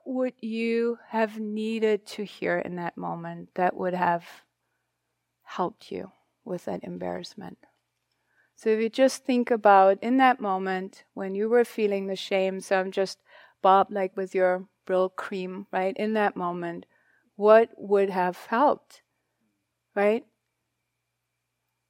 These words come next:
I don't know, I'm imagining that, that adult came up and said, like,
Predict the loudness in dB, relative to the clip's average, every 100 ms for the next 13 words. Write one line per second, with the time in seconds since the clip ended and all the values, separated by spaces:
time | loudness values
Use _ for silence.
0 | _ 0 2 6 8 8 6 0 6 8
1 | 6 2 -6 2 6 6 4 -2 -2 0
2 | 4 4 2 -8 -6 -2 -2 -4 -12 -8
3 | -6 -4 -6 -8